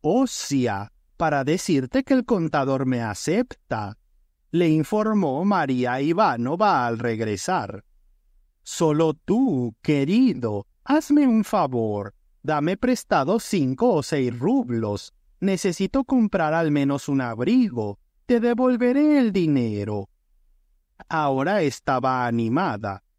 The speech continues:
y parecía que el odio hacia Osip había pasado de su alma. Osip se alegró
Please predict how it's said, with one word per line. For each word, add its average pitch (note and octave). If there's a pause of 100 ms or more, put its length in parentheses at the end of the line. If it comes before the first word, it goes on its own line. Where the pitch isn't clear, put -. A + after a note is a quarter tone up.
(120)
y C4+
parecía B3
que E3+
el B2
odio B2
hacia E3+
Osip C#3+
había C3+
pasado B2
de A2+
su A2
alma. G#2 (600)
Osip E3+
se D3
alegró C3+